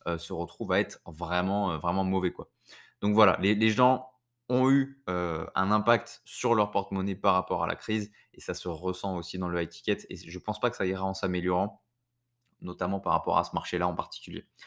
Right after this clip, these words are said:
Et le cinquième point, c'est aussi l'évolution des attentes. Aujourd'hui, heu, on en a plein le cul <laughs> des espaces membres avec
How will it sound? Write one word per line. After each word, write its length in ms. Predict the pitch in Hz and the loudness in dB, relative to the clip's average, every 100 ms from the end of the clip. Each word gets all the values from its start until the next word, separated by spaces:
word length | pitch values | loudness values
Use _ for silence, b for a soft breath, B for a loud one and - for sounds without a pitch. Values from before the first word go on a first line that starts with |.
| B B B | B B B
Et 80 | 104 | 2
le 100 | 113 | 4
cinquième 380 | 165 156 120 104 | 4 4 2 4
point, 180 | 165 | 2
c'est 240 | 156 - 139 | 2 2 2
aussi 280 | 110 - 160 | 2 0 2
l'évolution 560 | 117 104 104 104 147 | 2 2 0 0 -4
des 300 | 107 101 101 | -2 -2 4
attentes. 480 | 120 147 123 - - b b b | 4 4 0 -2 -14 b b b
Aujourd'hui, 720 | 107 104 104 101 113 147 165 - | -4 -2 -2 -2 -2 -2 -4 -2
heu, 340 | 98 101 98 95 - | 2 4 4 2 0
on 120 | 104 | 0
en 100 | 104 | 2
a 80 | 104 | 2
plein 160 | 160 | 2
le 60 | 139 | -2
cul 320 | - 151 160 | -2 -6 -2
<laughs> 480 | - - - 117 - | -2 0 -2 -6 -4
des 160 | 104 101 | -2 0
espaces 380 | 104 - 117 - | 0 2 2 2
membres 260 | 127 135 | 0 2
avec 320 | 101 113 120 | 4 4 2